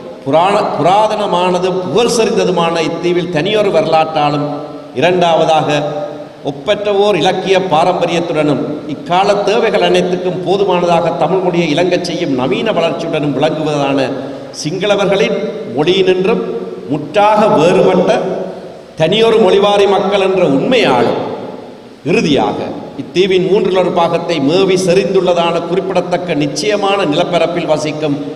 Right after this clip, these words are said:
மக்கள் அவர்கள் என்ற காரணத்தினாலும், அந்த நிச்சயமான நிலப்பரப்பு இன்றைக்கு சுருங்கிவிட்டது.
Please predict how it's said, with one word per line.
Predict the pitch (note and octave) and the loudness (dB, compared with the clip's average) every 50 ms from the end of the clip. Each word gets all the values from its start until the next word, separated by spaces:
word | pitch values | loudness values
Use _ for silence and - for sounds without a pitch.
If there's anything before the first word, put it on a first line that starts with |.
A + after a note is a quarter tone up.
| - - - - - | -12 -14 -12 -8 -4
மக்கள் | C3+ D3+ - - - F3 D#3 | -4 -4 -4 -2 -2 0 2
அவர்கள் | C3+ C#3 E3+ F3+ E3+ G3 G3 F#3+ | 2 2 2 2 2 2 2 2
என்ற | F#3+ F#3 F#3 F#3 F3+ | 2 2 0 0 0
காரணத்தினாலும், | F3 - D3+ D3+ C#3+ D3 D3 C#3 C#3+ C#3 C3+ C3 B2+ B2+ B2+ B2+ B2 B2 - - - - | 0 2 2 2 0 0 -2 -2 -2 -2 -2 0 0 0 0 0 -2 -4 -6 -8 -8 -4
அந்த | B2+ C#3 C#3 | -2 0 0
நிச்சயமான | C#3 C#3 C3+ C#3 - E3 D#3 D3 D3+ D3+ D#3 D3 | 0 0 0 -2 0 0 0 2 2 0 0 0
நிலப்பரப்பு | C3+ C3+ C#3+ C#3+ C#3+ C#3 C3+ C3 C3+ F3 F3+ | 0 0 0 0 0 0 0 -2 -2 -2 -2
இன்றைக்கு | D3+ C3 B2 B2 B2+ B2+ D3 | -2 -2 -2 -2 -4 -4 -4
சுருங்கிவிட்டது. | D3 - C#3+ C#3 C#3+ C3+ C3 A#2+ - - G#2 F#2+ G2+ | -4 -4 -4 -4 -2 -2 -4 -4 -6 -6 -8 -8 -10